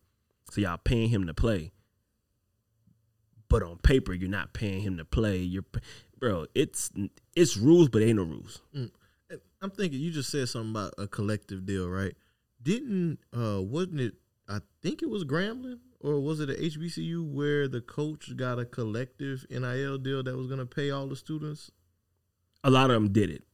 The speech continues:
Speaker 1: So a lot of schools had this collective where they was giving money to the whole team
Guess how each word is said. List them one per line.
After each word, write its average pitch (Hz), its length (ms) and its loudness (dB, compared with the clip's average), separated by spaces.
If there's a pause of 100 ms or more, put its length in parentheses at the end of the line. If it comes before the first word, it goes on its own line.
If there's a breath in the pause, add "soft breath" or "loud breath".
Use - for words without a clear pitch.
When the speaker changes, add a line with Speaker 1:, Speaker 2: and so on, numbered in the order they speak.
(140)
Speaker 1:
So 98 460 0
a 90 60 -6
lot 117 220 0
of 104 60 2
schools 107 360 0
had 104 380 2
this 90 180 -4
collective 92 840 -2
where 87 100 -6
they 92 120 -4
was 87 160 -6
giving 98 260 -4
money 90 300 -4
to 78 180 -6
the 73 140 -8
whole 110 240 4
team 104 500 4